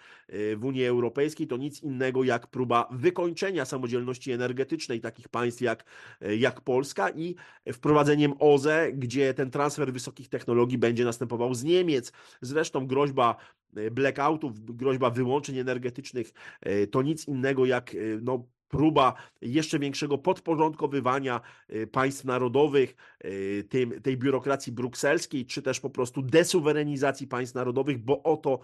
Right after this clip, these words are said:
e, idzie gra. Ta gra dzisiaj, e, przyspieszyła. E, to, co widzimy po dwudziestym czwartym lutego dwa tysiące dwudziestego drugiego roku, to nic innego jak, e, przyspieszenie procesu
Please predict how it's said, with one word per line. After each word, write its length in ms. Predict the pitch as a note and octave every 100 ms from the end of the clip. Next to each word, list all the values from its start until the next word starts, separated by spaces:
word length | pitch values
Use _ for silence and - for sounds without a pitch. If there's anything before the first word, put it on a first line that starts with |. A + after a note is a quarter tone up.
| - - -
e, 140 | B2
idzie 380 | A#2+ D#3 B2+ C3
gra. 380 | C3 C#3+ B2 G#2+
Ta 220 | A#2+ A2+
gra 280 | A#2+ C#3 C3+
dzisiaj, 400 | C3 - B2+ B2 - -
e, 140 | G#2 A2
przyspieszyła. 880 | - E3+ - D#3 C#3+ G3 D#3 F#2 - _ _
E, 100 | -
to, 100 | C#3
co 120 | C#3+
widzimy 300 | C3 C3+ D3
po 120 | C#3+ C#3
dwudziestym 400 | C3 C#3 C#3 C3+
czwartym 340 | C#3 C3 C3+
lutego 280 | B2+ C3+ C3+
dwa 140 | B2+
tysiące 320 | B2 C3 B2
dwudziestego 460 | B2+ B2+ C3+ C3 C3
drugiego 360 | B2+ C3 B2+ B2
roku, 220 | C#3+ D#3
to 120 | B2+
nic 240 | D3+ D#3
innego 480 | D#3+ C3 B2+ C#3 C#3+
jak, 340 | B2 A#2 B2+ - - - -
e, 160 | B2+
przyspieszenie 840 | B2+ - F#3+ - E3+ D3 D3 C#3+ C3+
procesu 520 | B2+ A#2+ B2 -